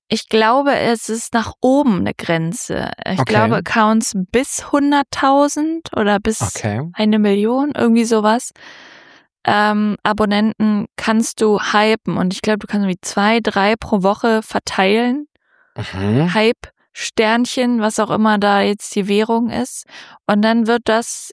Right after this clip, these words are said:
Speaker 1: ähm, also mir werden auf meiner Startseite jetzt gehypte Videos vorgeschlagen.
Speaker 2: Okay, spannend.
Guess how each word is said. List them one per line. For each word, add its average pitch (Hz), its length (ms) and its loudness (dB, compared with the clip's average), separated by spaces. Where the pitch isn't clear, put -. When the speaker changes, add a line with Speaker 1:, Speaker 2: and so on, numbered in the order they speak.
Speaker 1:
ähm, 214 400 0
also 208 220 2
mir 240 260 4
werden 208 300 2
auf 196 120 -6
meiner 208 220 2
Startseite 208 720 0
jetzt 214 160 -4
gehypte 214 640 0
Videos 196 720 -4
vorgeschlagen. 190 1080 -2
Speaker 2:
Okay, 110 320 0
spannend. 104 480 -2